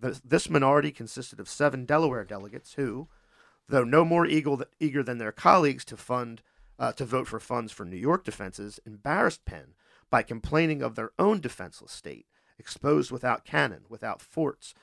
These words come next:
without even a militia along a coast frequented by hostile ships. They asked a proprietor to explain their situation to King William, so he would not expect these counties that lacked forts themselves to raise money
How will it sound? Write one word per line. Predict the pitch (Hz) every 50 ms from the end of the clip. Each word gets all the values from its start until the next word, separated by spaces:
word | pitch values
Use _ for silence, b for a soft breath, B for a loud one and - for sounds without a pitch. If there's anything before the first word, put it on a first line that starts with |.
| b b b
without | 123 123 143 143 143 -
even | - 143 131 127 120
a | 113
militia | 107 107 117 120 131 160 160 - - 156 - -
along | 117 113 120 120 120 120 110
a | 90 92
coast | - - - 151 156 - -
frequented | - - _ 160 165 - 180 160 - 151 143 127
by | - 113 104 101
hostile | - - 113 - - - 120
ships. | - - - - - - - - - _ _ _ _ _ _ _ _ _ _ _ _ _ _ _ _ _ _ _ _ _ -
They | - 117 98
asked | 104 113 - -
a | -
proprietor | - - 117 - - 135 131 135 143 139 147 139
to | - 143 143
explain | - - - - 139 156 170 175 175 170 151
their | 131 113
situation | - - 107 - - 110 104 101 95 92 - 95 92
to | - -
King | _ - 107 101 101
William, | 107 107 104 98 98 98 - B B B B B
so | - - 117 110
he | 104 127 123
would | 120 117 107
not | 127 131 143
expect | 143 - - - - 156 147 -
these | - 113 95 -
counties | - - 113 110 113 113 107 104 95
that | - 113 -
lacked | 120 120 110 113 -
forts | - - 123 113 - -
themselves | - 104 98 98 - - 160 165 156 127 113 104 101 - - _ _ _ _ _ _ _
to | - 131
raise | 113 117 113 107 95 110
money | 113 117 117 107 87 87